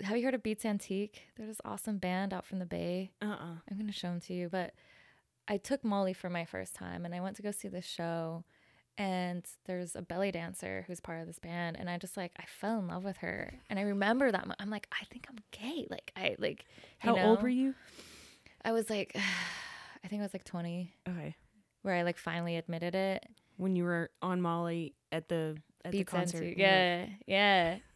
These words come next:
Speaker 1: And I told my boyfriend at, at that time, and he was like, "Yeah, like, you know, good luck with that."
Speaker 2: <laughs>
Speaker 1: And then I just, and,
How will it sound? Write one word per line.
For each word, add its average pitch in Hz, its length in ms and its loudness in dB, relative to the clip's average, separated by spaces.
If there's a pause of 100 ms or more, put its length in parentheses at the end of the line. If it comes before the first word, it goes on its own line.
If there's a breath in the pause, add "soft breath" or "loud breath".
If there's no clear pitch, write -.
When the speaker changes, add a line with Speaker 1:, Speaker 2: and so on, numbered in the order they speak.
(200)
Speaker 1:
And 214 140 6
I 208 120 10
told 214 180 4
my 196 140 8
boyfriend 190 340 6
at, 165 140 2 (140)
at - 180 2
that 202 240 8
time, 165 400 0
and 160 120 0
he 175 140 0
was 170 200 -2
like, 151 280 0 (200)
"Yeah, 175 760 2
like, 156 220 -2 (160)
you 180 140 -8
know, 165 340 -6
good 170 180 -6
luck 185 180 -4
with 202 120 -4
that." 156 480 2
Speaker 2:
<laughs> - 40 -20 (180)
Speaker 1:
And 190 140 4
then 185 100 4
I 190 100 8
just, 190 200 2 (100)
and, 202 280 6